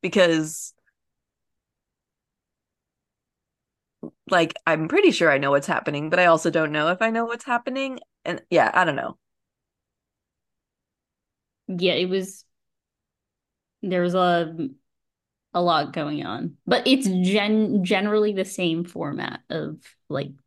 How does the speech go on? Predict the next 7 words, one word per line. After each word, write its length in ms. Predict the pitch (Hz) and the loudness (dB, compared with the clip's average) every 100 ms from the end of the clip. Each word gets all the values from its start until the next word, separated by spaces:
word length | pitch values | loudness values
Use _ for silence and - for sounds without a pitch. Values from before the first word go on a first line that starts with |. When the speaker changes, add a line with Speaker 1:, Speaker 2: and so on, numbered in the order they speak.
| _ - 151 - | _ -14 -14 -8
Speaker 2:
the 320 | 151 98 - | -6 -6 -6
rest 300 | - 147 - | -8 -8 -8
of 60 | 151 | -6
the 80 | 175 | -2
series. 640 | 180 175 180 190 196 - 214 _ _ - - | 0 0 0 -2 -6 -14 -20 _ _ -20 -10
Speaker 1:
Mm-hmm. 180 | 180 165 | -6 -2
Speaker 2:
Um, 600 | 165 151 147 143 147 | 0 0 0 -2 -6